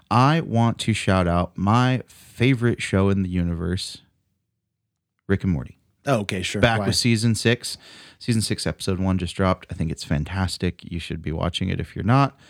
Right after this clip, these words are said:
Speaker 1: Uh, but I have a sleeper T V show that I can almost guarantee that you've never heard of.
Speaker 2: Okay. Lay it on me. I will not lie.
Speaker 1: Genndy Tartakovsky's Primal.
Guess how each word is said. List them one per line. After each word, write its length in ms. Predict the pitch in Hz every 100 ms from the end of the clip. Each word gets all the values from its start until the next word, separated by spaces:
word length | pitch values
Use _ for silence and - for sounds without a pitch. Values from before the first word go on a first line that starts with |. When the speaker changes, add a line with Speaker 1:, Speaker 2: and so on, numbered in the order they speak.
| - - - -
Speaker 1:
Uh, 280 | 101 95 92 -
but 440 | 107 170 165 - -
I 80 |
have 200 | 120 196
a 60 | 240
sleeper 600 | - - 98 139 180 147
T 220 | - 104
V 120 | 90 92
show 280 | - 92
that 240 | 90 87 -
I 120 | 104
can 160 | 117 131
almost 360 | 113 139 139 -
guarantee 540 | 82 101 107 - 110
that 140 | 98 -
you've 140 | 98
never 220 | 98 113
heard 200 | 110 185
of. 240 | 69 - -
Speaker 2:
Okay. 360 | - 123 170 - _ _ - - -
Lay 140 | 127
it 40 | 147
on 160 | 113
me. 140 | 90 87
I 100 | 110
will 100 | 123
not 240 | 120 120 98
lie. 280 | 87 80 _ _ _ _ _ _ _ 95
Speaker 1:
Genndy 480 | 123 160 180 180 156 -
Tartakovsky's 840 | - 139 - 123 120 - 120 117 - - -
Primal. 480 | - 87 80 65